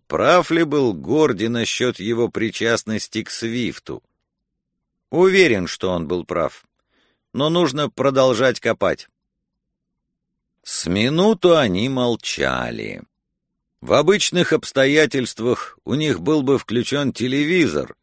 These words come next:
но они ещё не позвонили в кабельную компанию. Они собирались подсоединиться к кабелю, подведённому в бар,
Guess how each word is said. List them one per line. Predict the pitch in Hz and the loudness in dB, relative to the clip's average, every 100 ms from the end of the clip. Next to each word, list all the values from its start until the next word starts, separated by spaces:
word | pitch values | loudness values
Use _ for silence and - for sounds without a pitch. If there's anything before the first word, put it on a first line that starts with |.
| _ _ _ _ | _ _ _ _
но | - 107 | -2 0
они | 156 185 190 | 2 2 0
ещё | 151 - 156 | 0 0 0
не | 156 151 | 0 -4
позвонили | 123 147 127 143 151 165 151 | -2 -2 2 0 0 0 0
в | 113 | -2
кабельную | - 123 117 104 101 98 | 0 0 2 0 -2 -4
компанию. | - 90 87 69 62 57 53 - _ _ _ _ _ _ _ | -4 -4 -4 -6 -6 -8 -14 -18 _ _ _ _ _ _ _
Они | 110 170 190 | -2 0 2
собирались | 180 160 165 170 160 - | 2 4 4 4 2 0
подсоединиться | 156 131 - 151 123 143 156 131 131 | -4 -2 -2 -2 -2 -4 -6 -4 -4
к | 120 | -4
кабелю, | - 147 143 139 135 | 0 0 2 2 0
подведённому | 117 131 113 131 127 139 135 127 117 104 | 0 -2 0 -2 -2 -2 -2 -2 0 -2
в | 92 | -4
бар, | 123 165 165 - | 0 4 4 2